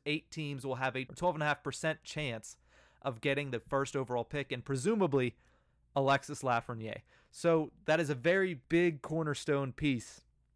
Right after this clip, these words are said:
that could be going to a team that loses in the first round. It could be going to a team that's high in the standings. You never know. Could be an upset, and they could end up getting that. Let's run down the list of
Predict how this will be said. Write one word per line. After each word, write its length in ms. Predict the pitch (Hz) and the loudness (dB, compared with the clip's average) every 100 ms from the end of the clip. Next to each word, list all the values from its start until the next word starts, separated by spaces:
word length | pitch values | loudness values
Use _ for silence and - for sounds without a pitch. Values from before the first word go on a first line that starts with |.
| _ _ - | _ _ -6
that 160 | 139 147 | -4 -2
could 120 | 143 | 0
be 80 | 139 | 0
going 260 | 147 147 | 0 0
to 140 | - 139 | -2 -4
a 40 | |
team 420 | - 143 127 120 - _ _ _ _ _ _ _ _ _ 143 | 0 0 0 -4 -12 _ _ _ _ _ _ _ _ _ -2
that 220 | 143 135 | 2 2
loses 800 | 123 127 170 160 135 123 120 - _ _ _ _ - | 2 4 6 6 2 2 -2 -10 _ _ _ _ -6
in 120 | 135 | -4
the 80 | 131 | 0
first 300 | 139 135 147 | 0 2 2
round. 140 | 147 | 0
It 60 | - | 0
could 140 | 247 | 0
be 60 | 233 | 2
going 220 | 226 202 | 0 2
to 120 | 180 | 0
a 40 | 147 | 0
team 240 | 175 170 | 0 0
that's 160 | 135 - | -2 -2
high 340 | 135 143 160 | 0 4 4
in 220 | 156 139 | 2 0
the 80 | 120 | -4
standings. 640 | - 143 185 208 110 104 | -2 0 0 0 -6 -6
You 80 | 147 | -4
never 240 | 165 143 | 0 0
know. 380 | 117 151 143 139 - - _ _ _ _ - | 0 4 4 2 -4 -20 _ _ _ _ -4
Could 160 | 151 | -2
be 160 | 131 127 | 0 0
an 80 | 127 | 2
upset, 400 | 139 - 156 143 | 0 2 0 0
and 160 | 135 131 | 0 0
they 100 | 139 | 0
could 260 | - 143 | 0 0
end 180 | 139 139 | 0 2
up 140 | 127 | 0
getting 300 | 113 147 165 | 2 0 0
that. 300 | 127 123 - _ _ _ _ | 0 0 0 _ _ _ _
Let's 200 | 151 147 | -4 0
run 180 | 151 151 | 0 4
down 160 | 147 135 | 4 4
the 80 | |
list 260 | 127 147 - | 2 0 -2
of 160 | 123 | -8